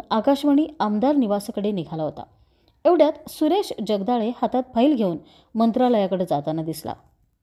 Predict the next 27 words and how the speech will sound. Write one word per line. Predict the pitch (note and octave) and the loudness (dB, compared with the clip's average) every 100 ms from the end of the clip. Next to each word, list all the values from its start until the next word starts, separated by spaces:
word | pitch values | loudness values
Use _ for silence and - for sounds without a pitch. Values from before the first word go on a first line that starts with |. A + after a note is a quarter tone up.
| _ _ _ | _ _ _
सुरेश | - C4 B3 A3+ | 0 4 6 4
जगदाळे | G3 F#3 A3 G#3+ | -2 -2 -2 0
भानुदासचा | A3 A3 A3+ C4+ C#4+ - D4+ | -2 -2 0 2 2 2 -2
जिवलग | A3 A#3+ B3+ D#4+ | 0 0 2 2
मित्र | C#4 A3+ G3 | 2 0 -2
असल्यानं | F#3+ A3+ G3+ C#3+ - _ _ - | -2 -4 -4 -4 -8 _ _ 0
ते | |
अधूनमधून | D#4+ C4+ D4+ D4+ D4+ D4 | 2 6 6 6 4 2
एकमेकांना | G#3+ A3+ G#3+ A3+ A#3 | 2 -2 -4 -2 -2
भेटत | G3 D#3+ E3 | -4 -4 -6
असत. | D3 D3 - _ _ - | -6 -10 -14 _ _ -6
भानुदासनं | G#3 A#3+ C#4+ D4 D4 D4 A3 G#3 | 2 4 6 4 2 0 -2 -2
जगदाळेला | G3+ F#3 F#3 A3+ F#3+ F#3 - - _ | -4 -2 0 0 0 -2 -6 -20 _
सहकुटुंब | - C#4+ D4 F4 D4 D4 C4 | -2 2 2 2 2 2 2
जेवणाचं | A3 G3+ E3+ A3 G3+ B3 D4 D#4+ | 0 -4 -2 0 2 0 2 2
निमंत्रण | C4+ G#3+ G#3+ G#3+ G#3 | 2 0 -2 -2 -2
दिल्यामुळं | E3 G3 G3+ C3+ - _ _ _ _ | -2 0 0 -4 -6 _ _ _ _
एके | A#3+ A#3 C#4+ | -4 2 2
दिवशी | C#4 - | 2 2
वेळ | D4 A3 C#4+ | 2 4 4
काढून | D#4+ G3 F3+ E3 - | 4 0 -2 -8 -10
आपल्या | E3 G#3+ | -4 -4
परिवारासह | G#3+ G#3+ A3 A#3 A#3 - B3 G#3 - - _ - | -2 -2 0 0 -2 -2 -2 -2 -4 -20 _ -2
तो | |
भानुदासच्या | C#4+ A#3+ B3 C4 B3+ - | 2 4 4 2 0 0
घरी | C4+ F3 F3 | -2 0 -2
आला. | D3 | -2